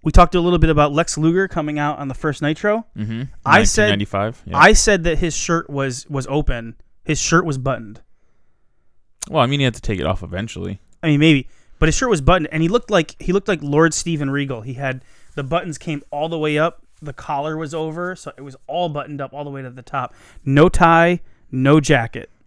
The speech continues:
Speaker 2: That's a Luger. <laughs>
Speaker 1: So he was, he came out hard.
Speaker 2: I mean,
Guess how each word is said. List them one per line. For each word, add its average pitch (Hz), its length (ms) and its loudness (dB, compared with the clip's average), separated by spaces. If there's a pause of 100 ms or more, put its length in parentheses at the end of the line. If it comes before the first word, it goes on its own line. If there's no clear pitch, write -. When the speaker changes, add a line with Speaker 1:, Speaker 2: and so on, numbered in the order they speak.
(320)
Speaker 2:
That's - 320 -8
a 101 60 -10
Luger. 147 720 -2 (460)
<laughs> - 260 -4 (500)
Speaker 1:
So - 140 -6
he 147 80 2
was, 151 160 0
he 143 120 -8
came 180 200 6
out 139 200 -2
hard. 113 320 -6
Speaker 2:
I 104 60 -4
mean, 98 240 -4